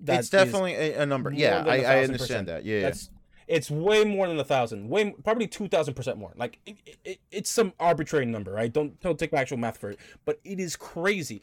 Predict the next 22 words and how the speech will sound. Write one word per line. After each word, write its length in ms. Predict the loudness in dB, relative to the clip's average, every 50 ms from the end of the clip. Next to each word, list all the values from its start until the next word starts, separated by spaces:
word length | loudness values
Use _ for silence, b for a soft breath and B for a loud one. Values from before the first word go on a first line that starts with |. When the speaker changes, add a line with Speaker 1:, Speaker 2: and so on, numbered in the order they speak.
| B B B B B -2
Speaker 1:
Facebook 440 | 0 0 0 0 2 0 0 0 0 -8
also 260 | -4 -4 -2 -2 -2
does 140 | -4 -2 -2
something 180 | -2 -4 -6 -6
called 360 | -4 -2 -2 -2 -2 -4 -2
boosting. 460 | 0 0 2 0 -2 -10 -12 -16 -16 B B B B B -10
Boosting 560 | -6 -2 -2 -2 -2 -4 -4 -6 -6 -6 -6
is 240 | -6 -6 -6 -4 -2
where 240 | -2 0 0 0
it 140 | 0 -2 -4
takes, 300 | -2 -2 -2 -2 -4 -14 _ _ _ _
with 260 | -16 -8 -8 -6 -2
their 200 | 0 0 0 0 b b b b b _
crazy 500 | -12 -6 -4 -4 -2 0 0 2 2 2
A 140 | 2 2 2 2
I 220 | 2 0 0 -2 B B B
that 80 | -8 -4
knows 140 | -4 -2 -2
exactly 480 | -4 -4 -2 -2 -2 -2 0 -2 -4
when 80 | -4 -4
you're 80 | -6
pregnant, 480 | -8 -2 0 0 0 2 -2 -8 -8